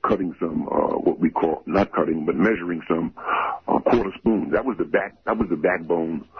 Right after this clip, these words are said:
of, of, you know, of our business. And be-, because we had, we had, we had powder in Brooklyn, Bronx, Manhattan, uh, Queens, Long Island,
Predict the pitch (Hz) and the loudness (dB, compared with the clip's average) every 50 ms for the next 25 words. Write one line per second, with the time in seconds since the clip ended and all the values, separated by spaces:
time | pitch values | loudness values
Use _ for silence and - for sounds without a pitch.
0 | - - - - - - 82 - - - 76 73 73 73 - - - - - 80 | -12 -10 -6 0 2 2 2 2 2 0 0 2 2 0 0 -2 -8 -2 2 4
1 | 85 76 71 69 78 76 73 65 65 69 64 82 101 104 78 76 64 - - - | 4 4 4 4 2 2 0 0 -2 0 0 0 -2 -2 -2 -8 -10 -10 -12 -12
2 | - - - - - - - - 85 87 90 87 85 80 78 78 - - - 82 | -8 -6 -6 -6 -6 -4 -2 2 2 4 4 4 2 2 0 -2 -4 -4 -4 -4
3 | - - - - 95 - - 107 98 90 78 80 104 113 107 113 107 98 - - | -4 -4 -2 -2 0 0 2 0 0 0 0 -2 -2 0 0 0 -2 -2 -2 -8
4 | - _ - 98 98 95 95 87 80 73 - - - - - _ - - - - | -18 _ -4 -2 2 4 4 4 4 2 -2 -6 -20 -20 -20 _ -8 0 2 2
5 | - 98 95 - - - 92 92 92 87 87 - - 82 80 80 - 104 - - | 4 4 2 0 0 -2 0 0 0 0 0 -2 -2 -2 -4 -2 -2 -2 0 2
6 | 95 85 80 - 85 82 95 82 - - _ - - - - - - - - 95 | 2 2 2 2 2 0 0 0 -4 -8 _ -18 -14 -12 -12 -14 -12 -4 2 4
7 | 87 82 76 - 92 87 - - - 85 87 82 - - - - 80 - 80 78 | 4 4 4 2 0 0 0 0 -2 -2 -2 -2 -2 -2 -2 -2 -2 0 0 2
8 | - 50 - - - - - - - - - - _ - - - - - 104 98 | 2 2 2 2 2 2 2 0 0 -2 -4 -8 _ -10 -2 2 2 4 4 4
9 | 87 - 80 76 80 76 82 95 110 104 80 87 - - | 2 0 0 0 0 0 0 0 0 0 0 -2 -4 -6